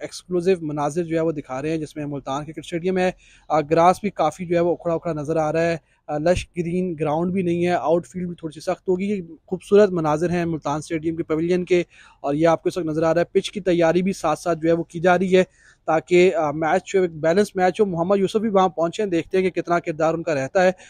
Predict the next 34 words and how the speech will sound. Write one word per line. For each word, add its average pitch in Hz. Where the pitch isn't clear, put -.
बहरहाल 208
शायकीन 202
के 196
लिए 196
इनक्लोजर्स 180
की 208
सफाइयों 175
का 170
काम 175
भी 180
हो 175
रहा 180
है, 175
लेकिन 220
ठंडा 208
मौसम 185
और 156
मुल्तान 170
की 185
इस -
वक्त 165
धुंध 185
मैच 165
को 170
मुतासर 165
कर 175
सकती 196
है। 214
ये 202
आप 175
तस्वीर 190
इस 180
वक्त 175
आप 160